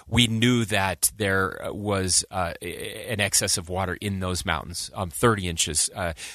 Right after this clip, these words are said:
twenty-six is the greatest we've ever recorded. So to have thirty inches of water in that snowpack on the mountain, we knew what was coming. So we, we have been preparing for this. Uh, we, we've, we got five million dollars ahead of time so that we could be ready for this.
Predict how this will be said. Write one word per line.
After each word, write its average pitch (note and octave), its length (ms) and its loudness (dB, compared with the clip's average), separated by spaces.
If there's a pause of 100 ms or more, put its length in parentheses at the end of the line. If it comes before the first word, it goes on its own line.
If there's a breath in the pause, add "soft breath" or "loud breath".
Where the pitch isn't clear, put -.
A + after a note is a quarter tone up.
(140 loud breath)
twenty-six - 540 4
is G#2+ 140 0
the G2 60 -6
greatest G2+ 380 -2
we've F#2 180 -4
ever F#2 200 -2
recorded. E2 500 -2
So - 100 0
to E2+ 60 -2
have F#2 160 -4
thirty A2+ 420 0
inches F#2+ 280 -2
of F2 100 -4
water F2 240 -2
in G2 160 -4
that F#2 140 -4
snowpack - 420 -4
on F2 80 -6
the E2+ 60 -4
mountain, D2+ 180 -4
we G2 160 -6
knew F2 220 -6
what D#2+ 120 -4
was - 140 -8
coming. D2+ 240 -8 (320 loud breath)
So - 160 8
we, A#2 320 2
we G#2 160 0
have A#2 240 4
been D3 140 4
preparing D3+ 320 -2
for D3 160 -6
this. D3 260 4
Uh, F#2+ 260 0
we, G2+ 220 -8
we've, G2 340 -4
we G2+ 220 -10
got F#2+ 220 -4
five A#2 240 -4
million A2+ 260 -2
dollars G#2+ 380 2
ahead F#2+ 180 -2
of B2+ 80 -2
time B2 240 -4
so A2 140 -4
that F2+ 100 -4
we F#2 100 -4
could F#2 140 -6
be E2+ 140 0
ready A2+ 180 2
for - 140 -4
this. B2 180 2